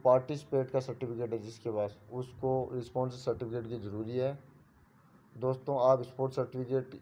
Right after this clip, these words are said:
की trial देना चाहते हैं तो हमारी academy ज्वाइन कर सकते हैं। Academy के संपर्क सूत्र है सत्तर बासठ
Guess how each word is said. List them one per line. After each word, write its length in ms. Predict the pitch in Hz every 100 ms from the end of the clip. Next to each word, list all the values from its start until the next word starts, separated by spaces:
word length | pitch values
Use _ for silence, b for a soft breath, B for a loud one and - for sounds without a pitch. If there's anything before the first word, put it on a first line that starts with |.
| - - - - B B B B 123
की 40 |
trial 320 | 117 131 139
देना 220 | 131 131 131
चाहते 340 | 127 117 135
हैं 100 | 131
तो 100 | 135
हमारी 200 | 127 127
academy 380 | 127 127 123 127
ज्वाइन 260 | 117 120 120
कर 100 | 120
सकते 340 | 117 117 -
हैं। 240 | 127 147 147
Academy 420 | 120 131 127 131 131
के 80 | 135
संपर्क 360 | 127 117 131
सूत्र 300 | 131 120 131
है 60 | 131
सत्तर 420 | 131 127 - 139 127
बासठ 420 | 127 127 131